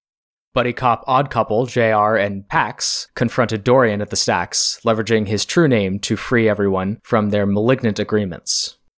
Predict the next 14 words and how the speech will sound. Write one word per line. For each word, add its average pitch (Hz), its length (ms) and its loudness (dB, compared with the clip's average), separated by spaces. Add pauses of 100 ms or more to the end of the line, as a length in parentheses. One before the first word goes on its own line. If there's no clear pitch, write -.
(640)
Constance, - 460 -2
meanwhile, 98 640 -2
went 117 140 -4
to - 80 -10
pay 143 120 4
a 127 60 4
visit 123 360 0
to 143 120 2
her 135 140 2
mother 98 520 -2
at 104 200 -4
C 117 200 2
N 117 120 0
L. - 240 -2